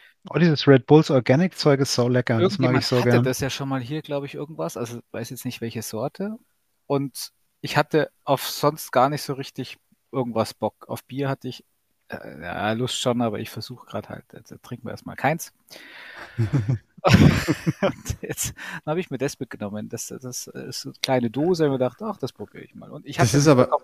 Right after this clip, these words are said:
Speaker 2: einer hatte schon mal empfohlen. Das
Speaker 3: seit
Speaker 2: war
Speaker 3: langem ein bierloser Cast bei dir, oder?
Speaker 2: Ja.
Speaker 3: Krass, krass. Dafür,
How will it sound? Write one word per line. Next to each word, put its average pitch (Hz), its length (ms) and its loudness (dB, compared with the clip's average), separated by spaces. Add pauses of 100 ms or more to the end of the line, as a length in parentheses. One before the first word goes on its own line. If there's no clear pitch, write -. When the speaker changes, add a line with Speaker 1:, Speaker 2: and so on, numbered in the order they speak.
Speaker 2:
einer 135 180 4
hatte 120 160 2
schon 113 120 -8
mal 104 100 -4
empfohlen. 95 400 -14 (420)
Das 107 140 -4
Speaker 3:
seit 110 240 2
Speaker 2:
war 110 80 2
Speaker 3:
langem 156 360 6
ein 120 220 6
bierloser 139 560 8
Cast - 360 2
bei 104 120 4
dir, 101 220 0
oder? 175 200 0 (640)
Speaker 2:
Ja. 107 220 2 (640)
Speaker 3:
Krass, - 480 -4 (400)
krass. - 360 -4
Dafür, 127 320 -2